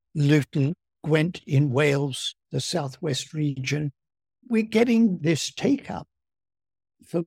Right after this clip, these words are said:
place-based action, including health and care systems all around the country. It's a major change. I don't think I'm just deluding myself by saying that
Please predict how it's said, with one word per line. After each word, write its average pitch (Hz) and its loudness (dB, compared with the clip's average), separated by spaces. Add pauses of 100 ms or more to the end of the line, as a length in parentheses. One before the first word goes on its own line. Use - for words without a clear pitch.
(160)
place-based 185 -2
action, 165 -6 (480)
including 190 0 (640)
health 160 -2
and 139 0
care 131 -2
systems - -10 (100)
all 277 2
around 220 0
the 196 -4
country. 185 -10 (540)
It's 247 -2
a 196 4
major 226 0
change. 135 -2
I - -4
don't 120 -2
think 180 -4
I'm 143 0
just 143 -4
deluding 143 2
myself 117 -4 (480)
by 139 2
saying 131 0 (140)
that 131 -2